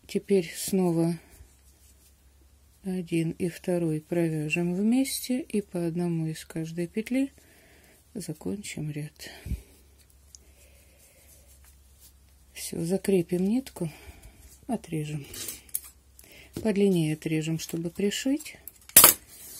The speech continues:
Вставим нитку в иголку. Вот такой вот у нас вверху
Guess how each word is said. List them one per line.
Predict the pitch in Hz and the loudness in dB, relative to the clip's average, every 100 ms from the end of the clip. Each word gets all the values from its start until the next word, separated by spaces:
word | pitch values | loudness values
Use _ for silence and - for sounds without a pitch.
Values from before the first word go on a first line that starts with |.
| - - - - | -16 -18 -20 -14
Вставим | - - 196 175 170 165 - | -8 -2 2 2 2 0 0
нитку | 185 147 - 175 | 0 0 0 2
в | 226 | 2
иголку. | 214 185 170 - 254 302 - - | 2 2 0 0 0 0 -6 -12
Вот | 202 190 | -10 -6
такой | 190 - 190 | -2 0 2
вот | 175 175 | 0 -2
у | |
нас | 175 170 - - - | -2 -2 -6 -10 -4
вверху | 180 190 180 - 277 | 0 2 0 2 0